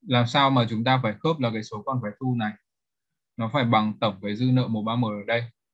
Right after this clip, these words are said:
thì chúng ta mới có thể cất dữ liệu đi. Đó, như vậy là chúng ta sẽ có là tổng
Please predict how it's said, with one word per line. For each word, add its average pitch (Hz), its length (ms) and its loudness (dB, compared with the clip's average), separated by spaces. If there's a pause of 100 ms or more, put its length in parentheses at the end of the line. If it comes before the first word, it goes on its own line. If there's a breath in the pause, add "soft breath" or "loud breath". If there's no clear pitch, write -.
(360)
thì 104 280 0
chúng 107 180 -10
ta 123 140 0
mới 107 140 0
có 110 140 -4
thể 127 160 0
cất 135 180 -2
dữ 127 100 0
liệu 135 180 0
đi. 123 260 0 (380)
Đó, 107 260 -4
như 127 160 0
vậy 120 160 2
là 107 160 -2
chúng 107 160 -8
ta 123 160 0
sẽ 120 240 -10
có 107 220 -4
là 131 300 -4
tổng 104 200 0